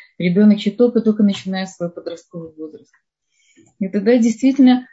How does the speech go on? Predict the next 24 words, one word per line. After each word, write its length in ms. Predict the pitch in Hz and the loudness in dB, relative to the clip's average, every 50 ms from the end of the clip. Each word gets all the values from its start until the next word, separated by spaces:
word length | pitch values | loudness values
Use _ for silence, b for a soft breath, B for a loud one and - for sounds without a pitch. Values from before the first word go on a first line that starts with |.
| B B B B _ - | B B B B _ -6
э, 140 | 196 202 | -6 -4
дети 360 | 185 180 190 226 233 226 - 233 | -4 -2 0 0 0 0 -2 -4
абсолютно 600 | 220 - - 220 208 214 233 226 226 226 226 220 | -4 -2 -4 -2 0 0 0 0 0 0 0 -2
строили 460 | 220 - - 208 220 220 214 208 208 | -4 -8 -8 -6 -4 -4 -2 -4 -6
сами 360 | 208 - 220 202 196 202 196 | -8 -8 -12 -12 -10 -12 -12
себя. 540 | 185 - - _ _ 175 165 - - - _ _ _ _ | -14 -18 -20 _ _ -14 -14 -14 -18 -20 _ _ _ _
И, 320 | 180 175 165 - - B B B B B B B B B B B B _ _ | _ -20 -20 -20 -20 B B B B B B B B B B B B _ _
э, 800 | - 180 175 170 165 165 165 165 - - - _ _ _ - - - | -12 -10 -10 -8 -8 -10 -10 -10 -10 -12 -14 _ _ _ -20 -10 -8
как 200 | 208 190 196 - | -8 -8 -4 -2
правило, 380 | 220 233 240 226 220 196 175 | -2 0 0 0 -2 -2 -4
если 260 | 170 170 170 - 180 | -6 -10 -12 -10 -10
у 20 | 180 | -8
них 180 | 185 190 185 | -8 -8 -6
были 180 | 185 196 196 190 | -6 -6 -6 -4
хорошие 420 | 180 196 185 190 180 - - 175 | -4 -4 -6 -6 -6 -8 -10 -10
учителя, 600 | 175 - - - - - 185 180 196 208 208 202 196 | -10 -12 -14 -16 -16 -10 -6 -4 -2 0 0 -2 -4
то 120 | - 175 | -6 -8
они 160 | 170 175 180 | -6 -6 -6
заменяли 540 | 180 185 190 190 190 196 190 190 196 190 185 | -4 -4 -4 -4 -4 -4 -4 -4 -6 -6 -8
им 360 | 185 - - 185 185 185 185 - - - | -10 -10 -10 -8 -8 -8 -8 -10 -12 -14
и 320 | - 175 165 165 - - _ _ | -16 -14 -14 -18 -20 -20 _ _
папу, 380 | 190 196 202 196 - _ 160 | -2 -2 -2 -2 -6 _ -12
и 80 | 156 165 | -10 -8
маму, 520 | 165 - - 185 98 98 190 180 - 175 | -6 -6 -4 -2 -2 -2 -2 -2 -4 -6